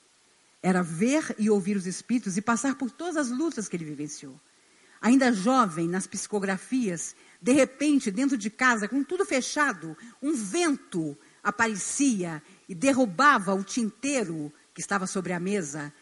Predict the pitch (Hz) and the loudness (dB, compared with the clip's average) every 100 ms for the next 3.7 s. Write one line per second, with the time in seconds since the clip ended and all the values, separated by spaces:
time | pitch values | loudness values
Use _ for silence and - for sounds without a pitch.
0 | _ - - 220 196 156 220 220 175 160 | _ -8 -2 0 -2 -4 -2 -2 -4 -8
1 | 143 139 - _ _ _ _ _ _ _ | -8 -10 -16 _ _ _ _ _ _ _
2 | - 262 180 131 98 - - 135 139 - | -2 -2 -2 -8 -8 -10 -8 -8 -8 -10
3 | - 135 135 139 - 107 - | -12 -10 -12 -14 -16 -20 -20